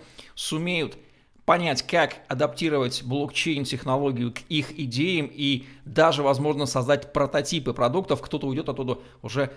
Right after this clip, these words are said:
с готовыми прорывными решениями, может быть, даже с готовым M V P. Это с-, достойно отдельного наблюдения,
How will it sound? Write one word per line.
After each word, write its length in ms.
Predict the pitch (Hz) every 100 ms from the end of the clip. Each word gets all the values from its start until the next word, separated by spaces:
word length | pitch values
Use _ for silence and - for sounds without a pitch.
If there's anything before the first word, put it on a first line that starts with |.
| -
с 160 | 123
готовыми 480 | 123 151 170 165 147
прорывными 420 | 131 131 127 135
решениями, 480 | 131 127 - 123 104
может 200 | 104 120
быть, 100 | 113
даже 280 | 110 120 - - -
с 120 | 110
готовым 480 | 117 123 117 101 - - -
M 180 | 131 117
V 140 | 110
P. 280 | 127 120 - - -
Это 240 | - 143 147
с-, 120 | 135
достойно 460 | 147 135 - 147 143
отдельного 680 | 147 123 127 143 110 104 - -
наблюдения, 800 | 120 113 117 117 147 185 185 185